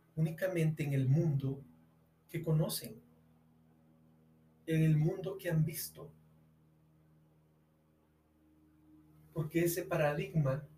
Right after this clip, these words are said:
está a punto de cambiar. Ese mundo que nosotros conocimos y que anteriormente no cambiaba y que nos permitía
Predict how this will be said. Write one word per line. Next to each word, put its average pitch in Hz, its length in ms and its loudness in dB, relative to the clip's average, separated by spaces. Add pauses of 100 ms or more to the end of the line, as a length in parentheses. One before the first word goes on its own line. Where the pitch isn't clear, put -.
está 147 380 0
a - 140 -4
punto 254 360 0
de 131 140 -2
cambiar. 117 480 -10 (2250)
Ese 165 220 0
mundo 247 420 8
que 220 120 -2
nosotros 175 420 0
conocimos 139 840 0 (600)
y 160 120 -4
que 156 120 4
anteriormente 165 840 2
no 180 180 4
cambiaba 147 720 0 (160)
y 156 120 -8
que 160 100 0
nos 151 180 2
permitía 147 880 0